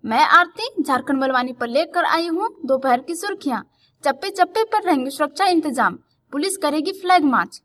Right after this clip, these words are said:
चाईबासा में रामनवमी पर्व और निकलने वाले जुलूस के दौरान चाईबासा व आसपास के इलाकों में शांति व्यवस्था कायम रखने के लिए मंगलवार को कोल्हान प्रखंड के डीआईजी प्रभात कुमार ने डीएसपी एवं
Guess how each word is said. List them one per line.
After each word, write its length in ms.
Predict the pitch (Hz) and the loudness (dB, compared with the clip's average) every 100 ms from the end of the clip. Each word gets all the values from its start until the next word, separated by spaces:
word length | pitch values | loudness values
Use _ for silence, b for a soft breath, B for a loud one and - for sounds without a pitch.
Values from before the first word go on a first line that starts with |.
| - | -2
चाईबासा 460 | 254 247 254 359 | 2 4 2 2
में 160 | 403 330 | 2 4
रामनवमी 460 | 269 254 262 277 381 - | 4 4 0 -2 -2 2
पर्व 240 | 226 196 | 2 0
और 160 | - 254 | 0 0
निकलने 420 | 247 262 269 370 | 0 0 2 4
वाले 200 | 370 359 | 4 4
जुलूस 340 | 262 320 370 | 0 -2 -4
के 140 | - 403 | -6 -2
दौरान 300 | 311 247 226 | 2 2 0
चाईबासा 480 | 262 247 247 247 370 | -6 0 0 4 4
व 120 | - | 6
आसपास 420 | 294 320 359 359 | 4 6 6 6
के 100 | - | 0
इलाकों 400 | 320 302 277 330 | -2 4 2 2
में 100 | 359 320 | -4 -4
शांति 420 | - 247 247 370 | 2 2 2 -4
व्यवस्था 340 | 381 359 359 | -2 -2 -2
कायम 380 | 302 240 302 349 | 2 4 4 2
रखने 280 | 311 311 392 | 0 0 -6
के 180 | 381 330 | -2 -2
लिए 340 | 277 202 - _ _ _ - | -2 -4 -8 _ _ _ -8
मंगलवार 420 | 233 262 285 320 320 | -4 0 4 4 4
को 120 | 330 | -4
कोल्हान 400 | - 269 277 349 | 0 2 2 0
प्रखंड 460 | 339 320 359 370 - | -2 -2 -2 -4 -6
के 160 | 226 - _ _ - | -6 -8 _ _ -16
डीआईजी 460 | 226 269 262 254 349 | -6 0 0 0 -4
प्रभात 440 | 330 285 277 311 - | 0 2 4 2 0
कुमार 280 | 330 359 | 2 2
ने 220 | 330 254 185 - | 2 -2 -6 -8
डीएसपी 400 | 240 285 285 392 | -4 -4 -4 -4
एवं 260 | 320 294 | 0 2